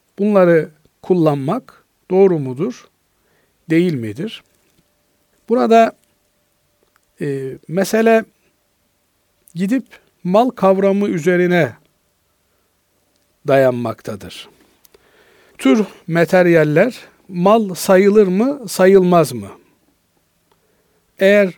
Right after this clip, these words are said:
mal sayılırsa başkasının malını izinsiz olarak kullanmak caiz midir, değil midir?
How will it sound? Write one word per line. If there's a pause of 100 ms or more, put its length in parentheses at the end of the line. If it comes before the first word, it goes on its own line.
(100)
mal
sayılırsa
başkasının
malını (1040)
izinsiz
olarak (440)
kullanmak (2000)
caiz
midir,
değil
midir?